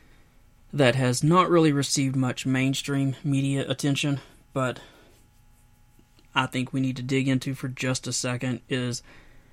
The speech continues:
as a part of it, since last week, and apparently it was with the help of some Polish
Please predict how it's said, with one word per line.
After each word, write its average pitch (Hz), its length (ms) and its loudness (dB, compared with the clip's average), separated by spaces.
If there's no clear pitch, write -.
as 131 100 -2
a 135 80 2
part 156 280 2
of 131 140 4
it, 123 180 -4
since - 480 2
last 151 440 0
week, 131 420 -4
and 127 140 -2
apparently 160 400 0
it 135 40 2
was 131 180 0
with 127 100 -4
the 139 60 -10
help 135 280 -4
of 127 140 -4
some 117 220 -6
Polish 127 500 -4